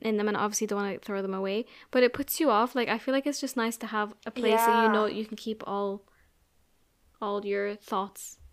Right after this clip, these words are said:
Speaker 1: in. Whereas now I'm like, I can scroll through pages, and some of them are, like, random grocery lists, and then it just
Speaker 2: Yeah.
Speaker 1: doesn't feel good, you know? It's just, like, nice to have a book that you can write in.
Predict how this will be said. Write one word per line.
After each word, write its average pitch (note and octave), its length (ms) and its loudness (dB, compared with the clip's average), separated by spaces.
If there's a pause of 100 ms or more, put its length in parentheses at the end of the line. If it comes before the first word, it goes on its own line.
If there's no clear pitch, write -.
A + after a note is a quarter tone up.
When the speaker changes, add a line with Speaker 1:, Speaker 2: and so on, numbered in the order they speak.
(120)
Speaker 1:
in. A3+ 300 -2 (260)
Whereas A3+ 220 2
now A3 180 6
I'm A3+ 100 2
like, A3 340 -4 (100)
I B3 60 -2
can A#3+ 140 -4
scroll A3+ 280 0
through A#3 160 -6
pages, A3 380 -2
and G#3 100 -6
some A3 140 -2
of G#3+ 120 -2
them G3+ 160 -4
are, G3 80 -6
like, G3 240 -8
random F#3+ 300 -6
grocery F#3+ 460 -6
lists, G3+ 320 -8
and G#3 120 -8
then G3+ 220 -10 (880)
it A#3+ 120 2
just - 80 0
Speaker 2:
Yeah. C#4+ 100 4
Speaker 1:
doesn't D4 220 4
feel C#4 220 8
good, G3+ 280 4
you G3+ 80 0
know? G#3 80 -2
It's A#3 100 -4
just, - 140 -4
like, A#3 140 -4
nice A3 220 -2
to - 100 -10
have G#3 180 -4
a G#3 100 -4
book G3 240 -8
that A3 120 -2
you G#3 120 -4
can G#3+ 180 -8
write G3+ 260 -10
in. G3 200 -10